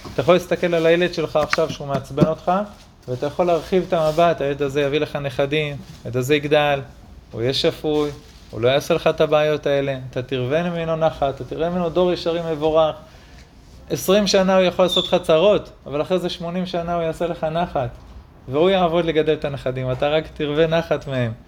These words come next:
זה מבט אחר, זה הסתכלות אחרת, זה לא הסתכלות נקודתית שעכשיו, "מה אתה מעיר אותי עכשיו שש בבוקר, תרד לי מהחיים"? מוחין דגדלות, כל הוויכוחים על הגאולה,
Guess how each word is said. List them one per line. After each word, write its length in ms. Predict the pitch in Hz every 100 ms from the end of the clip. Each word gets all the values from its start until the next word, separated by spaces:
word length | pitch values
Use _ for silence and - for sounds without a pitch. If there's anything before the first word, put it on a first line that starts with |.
| - - - -
זה 100 | 135
מבט 320 | 135 147 151
אחר, 320 | 143 208 220
זה 120 | 139
הסתכלות 460 | 127 - 131 165 160
אחרת, 400 | - 202 233 143
זה 100 | 160
לא 60 |
הסתכלות 400 | 214 - 196 185
נקודתית 460 | 165 160 156 165 160
שעכשיו, 340 | - - 160
"מה 120 | 156 165
אתה 160 | 160
מעיר 160 | 147 147
אותי 200 | 143 147
עכשיו 240 | - 143
שש 160 | 127 131
בבוקר, 480 | 131 131 143 139 123
תרד 220 | 135 139 139
לי 80 |
מהחיים"? 440 | 135 131 131 127 123 - - - - - - - - - -
מוחין 300 | 143 202 190
דגדלות, 400 | 170 170 165 151
כל 220 | 196 226
הוויכוחים 520 | 214 190 165 151 190
על 120 | 180
הגאולה, 520 | 156 143 143 147 185